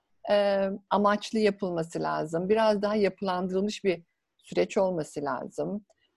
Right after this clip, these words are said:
E, aslında networking dediğimiz şey, e, kurum içerisinde, e, bilgi paylaşımı. Yani kendimizle ilgili,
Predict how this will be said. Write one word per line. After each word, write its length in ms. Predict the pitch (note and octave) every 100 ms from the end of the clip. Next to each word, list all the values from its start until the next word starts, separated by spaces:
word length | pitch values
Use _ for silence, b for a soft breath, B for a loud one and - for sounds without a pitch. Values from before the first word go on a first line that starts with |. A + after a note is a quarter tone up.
| -
E, 280 | G3 F#3+ F#3+
aslında 400 | - A3+ C4 B3
networking 960 | A#3+ A3+ A3+ A#3+ - A#3+ B3 B3+ B3 B3 B3+
dediğimiz 460 | A3+ A#3 A#3 A3+
şey, 160 | D4+ E4+ A#4 -
e, 220 | G#3+ G#3+
kurum 240 | C4 C4
içerisinde, 640 | A#3 B3 G#3+ A3 - A#3 F#4+ A4+ -
e, 200 | A3+ A3
bilgi 260 | A3+ A3+ C4+
paylaşımı. 760 | A#3+ E3+ C#3+ C#3+ - - - -
Yani 300 | G3+ F3 F#3
kendimizle 680 | - A3+ A3+ A#3 A#3 A3 G#3+
ilgili, 460 | F#3+ G3 F#3+ F#3+